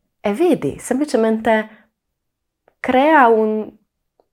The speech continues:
un dubbio. Magari potrei prendere come,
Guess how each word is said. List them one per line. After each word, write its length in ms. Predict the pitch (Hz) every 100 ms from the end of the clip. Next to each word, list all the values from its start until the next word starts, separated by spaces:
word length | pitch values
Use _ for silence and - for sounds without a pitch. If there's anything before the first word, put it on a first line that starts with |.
| _
un 160 | - 233
dubbio. 760 | 262 554 202 147 135 - _ -
Magari 400 | 208 233 311 330
potrei 480 | - 254 254 262
prendere 840 | 262 254 247 226 170 160 170 202 _ _ _ _ _ _ _
come, 1040 | 220 220 220 214 208 202 190 190 196 _